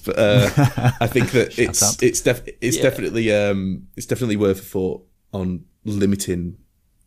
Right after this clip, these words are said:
Speaker 1: I think, your social media interactions, and it's something that I've tried to do in the last couple of months as well, where I've sort of muted, like, my Instagram notifications, and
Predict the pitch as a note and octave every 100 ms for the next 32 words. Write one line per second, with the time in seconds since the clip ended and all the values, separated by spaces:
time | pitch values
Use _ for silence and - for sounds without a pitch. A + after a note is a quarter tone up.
0 | _ _ - G2 E2+ E2+ F2+ F2 F2+ F2+
1 | F2 F#2 - E2+ - E2+ E2+ - G2+ G2
2 | F#2+ G#2 F2 - - F#2+ - - D2+ F#2
3 | - F2+ - F2 E2+ - E2+ F#2 F2 F#2+
4 | F2+ - - - G2 F#2 F2+ F2 - F2
5 | F#2+ F#2+ - G2 F#2 - - - G2+ -
6 | F#2+ G#2+ - -